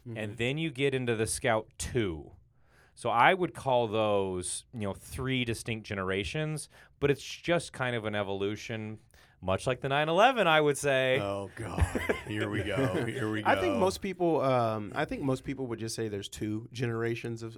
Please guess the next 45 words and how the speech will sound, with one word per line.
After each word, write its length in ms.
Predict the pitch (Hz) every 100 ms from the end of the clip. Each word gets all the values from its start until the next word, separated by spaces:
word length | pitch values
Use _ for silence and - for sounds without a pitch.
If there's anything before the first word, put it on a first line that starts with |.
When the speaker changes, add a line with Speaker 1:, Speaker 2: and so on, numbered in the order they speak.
| -
Speaker 1:
of 160 | 113
scouts, 520 | - - 117 113 - 120
really, 300 | 117 113 113
but 160 | 113
there 160 | 135 98
are 140 | 135
some 200 | 135 123
variants 500 | 110 107 110 107 107
in 100 | 107
there 120 | 107
that 140 | 101 90
you 60 |
didn't 180 | 104 -
really 200 | 104 104
mention, 400 | 101 101 98 101
which 100 | 98
Speaker 2:
Yep. 100 | 117 104
Speaker 1:
was, 80 | 104
like, 160 | 98
the 80 | 101
Traveler. 580 | - 107 104 107 107 110 _
Speaker 2:
Yep. 180 | 117 - -
Speaker 3:
Mm-hmm. 260 | 120 123 120
Speaker 1:
Um, 380 | 113 107 110 117
but 100 | 131
I 80 | 156
think 220 | 165 123
most, 680 | 120 117 117 117 117 - 127
uh, 260 | 117 104
scout 460 | - - 107 101 -
folks 360 | 107 104 -
would 140 | 101 92
say, 460 | - 101 95 92 - _
you 80 | 107
know, 140 | 101
there's 220 | 101 95
the 100 | 104 -
eighty-eight 500 | 107 107 98 101 92
hundred, 400 | 110 117 123 139 - - _ _ _ _
and 160 | 110 107
then 120 | 104
there's 200 | 95 90
the 80 | -
Scout 320 | - 101 -
two. 240 | - 78